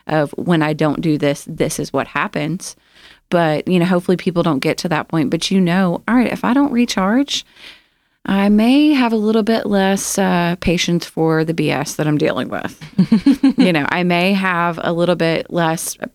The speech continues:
Speaker 1: presenteeism when I'm in a meeting that, okay, I'm here in body, but I'm not really here.
Speaker 2: Mm-hmm.
Speaker 1: You know, in all of those things. And so you have to think about, re-, as you said, reframing your, your thoughts and saying, "Okay,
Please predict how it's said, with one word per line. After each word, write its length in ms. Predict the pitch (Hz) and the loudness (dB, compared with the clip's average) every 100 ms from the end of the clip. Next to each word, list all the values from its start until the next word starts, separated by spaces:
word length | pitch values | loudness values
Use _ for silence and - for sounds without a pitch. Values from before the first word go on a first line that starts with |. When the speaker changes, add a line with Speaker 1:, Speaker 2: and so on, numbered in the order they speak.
| - _ _ _ _ | -20 _ _ _ _
Speaker 1:
presenteeism 1040 | - 208 196 185 - 196 185 151 151 147 - - _ | -2 0 2 0 2 2 2 0 0 -2 -6 -18 _
when 380 | 165 165 160 - | 0 2 2 0
I'm 180 | 170 160 | -2 -2
in 160 | 165 214 | 2 2
a 80 | 175 | 2
meeting 520 | 139 131 156 160 180 - | 0 -2 -2 -4 -6 -4
that, 320 | 165 156 - - | 0 0 -4 -4
okay, 380 | 170 - 151 | -4 -2 -2
I'm 160 | - 165 | -2 -4
here 280 | 160 180 170 | 0 0 0
in 120 | 151 | 0
body, 380 | 151 175 170 156 | 0 0 2 0
but 180 | 156 151 | 2 2
I'm 140 | 151 | 2
not 140 | 175 | 2
really 320 | 165 165 165 151 | 2 2 2 0
here. 380 | 180 160 165 - _ 151 | 0 0 -2 -10 _ -8
Speaker 2:
Mm-hmm. 360 | 139 131 131 135 _ | -8 -8 -16 -18 _
Speaker 1:
You 80 | 185 | 2
know, 140 | 160 | 2
in 200 | - 170 | 2 0
all 320 | 160 165 156 | 2 0 0
of 120 | 147 - | -2 -2
those 280 | 135 - | -2 -2
things. 380 | - - - - - | -8 -6 -6 -6 0
And 160 | 180 | 0
so 220 | - 170 | 0 0
you 240 | 160 165 190 | 2 2 2
have 140 | 196 | 2
to 120 | 185 | -2
think 220 | 175 175 165 | 0 0 2
about, 380 | 165 156 151 - - - - | 0 0 -4 -8 -20 -12 -8
re-, 400 | 180 185 170 - | -2 0 -2 -2
as 280 | - - 175 180 | -2 0 2 0
you 60 | |
said, 220 | - - 156 | 0 -2 2
reframing 640 | 175 180 196 202 214 202 | 0 2 2 2 4 2
your, 160 | 180 - | 0 0
your 180 | 175 170 | -2 0
thoughts 540 | 170 151 214 - - | -2 0 -2 -4 -6
and 200 | 175 170 | -2 -2
saying, 360 | 170 160 156 - | 0 0 -2 -2
"Okay, 240 | 185 170 | -2 -2